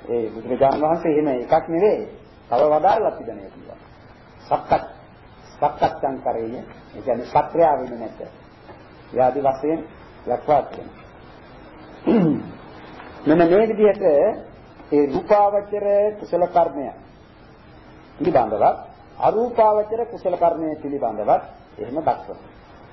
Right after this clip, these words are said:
ඊළඟටයි මේ කියන්නේ ධානලාභී ස්ත්‍රීහු වනාහි පඨම ධාන භූමි, ද්විතිය ධාන භූමි, තතිය ධාන භූමීන්හි ඇතුළත්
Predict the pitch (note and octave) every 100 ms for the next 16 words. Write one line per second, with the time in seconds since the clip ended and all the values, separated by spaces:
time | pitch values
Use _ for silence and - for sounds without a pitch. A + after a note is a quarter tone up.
0 | - - A#3 A#3 E3+ C3+ C3 B2 F#3+ E3
1 | D3 C#3+ A#2 D#3 F3+ A#2+ C#3+ F3+ G#3+ G#3+
2 | G#3 G3+ G3+ G#3+ - D#3 F#3+ F#3+ B2+ B2
3 | G#2+ C#3 - - - - - - - -
4 | - - C3+ E3+ D#3 A#2 G#2 F#2+ C3 -
5 | - - - - - A#3 G#3+ A3+ F#3 G#3
6 | G#3+ G#3 G#3 G3+ G3 G#3+ G#3+ F3 D3+ F#3+
7 | F#3+ E3+ F3 F3+ F3+ - D#3+ F3 E3+ E3+
8 | - - E3+ D#3+ C#3 D#3 D#3 - B2 C3
9 | A#2+ A2+ G#2+ G#2+ B2 E3 G#2+ - A2+ -
10 | A2+ D3+